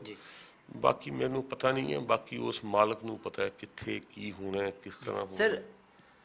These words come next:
Speaker 1: ਕੁਝ ਖਾਸ ਯਾਦਾਂ ਤੁਹਾਨੂੰ ਯਾਦ ਆਉਂਦੀਆਂ ਹੋਣ ਜੋ ਤੁਸੀਂ ਆਪਣੀ ਧਰਮ ਪਤਨੀ ਦੇ ਨਾਲ, ਅ, ਕੁਝ ਅਜਿਹੇ ਪਲ ਜੋ ਤੁਹਾਨੂੰ ਹਮੇਸ਼ਾ ਲਈ ਯਾਦ ਰਹਿਣਗੇ।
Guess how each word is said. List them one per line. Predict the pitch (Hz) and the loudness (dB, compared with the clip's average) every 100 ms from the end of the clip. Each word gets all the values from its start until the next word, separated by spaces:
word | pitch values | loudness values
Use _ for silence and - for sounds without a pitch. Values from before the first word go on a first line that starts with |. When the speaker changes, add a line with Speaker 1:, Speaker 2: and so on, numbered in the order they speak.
| - - _ _ - - - - | -18 -18 _ _ -20 -20 2 8
Speaker 1:
ਕੁਝ | 202 - | 8 8
ਖਾਸ | 143 143 151 147 | 12 12 12 8
ਯਾਦਾਂ | 131 123 143 | 8 8 4
ਤੁਹਾਨੂੰ | 143 139 | 4 2
ਯਾਦ | 131 123 123 | 4 2 2
ਆਉਂਦੀਆਂ | 120 113 123 | -2 -2 -4
ਹੋਣ | 113 120 123 | -2 -2 -2
ਜੋ | 117 120 120 | 0 0 0
ਤੁਸੀਂ | 113 - 120 117 | -4 -4 -2 -2
ਆਪਣੀ | - | -4
ਧਰਮ | 113 117 101 | -4 -4 -4
ਪਤਨੀ | 107 - 113 | -6 -6 -6
ਦੇ | 113 | -2
ਨਾਲ, | 110 107 107 | 2 2 2
ਅ, | - - - 120 113 110 | -4 -18 -2 4 4 4
ਕੁਝ | 147 - | 0 2
ਅਜਿਹੇ | 135 156 156 180 196 - - | 10 12 12 12 12 8 12
ਪਲ | 156 143 95 - - - - - _ | 12 12 6 -4 -20 -20 -20 -20 _
ਜੋ | 135 135 | 2 10
ਤੁਹਾਨੂੰ | 147 147 127 | 10 10 4
ਹਮੇਸ਼ਾ | 127 135 135 165 165 165 - - - - | 6 8 12 12 12 12 8 -8 -20 -2
ਲਈ | 135 127 | 4 6
ਯਾਦ | 120 117 113 | 10 8 8
ਰਹਿਣਗੇ। | 117 123 127 113 117 | 6 4 4 2 0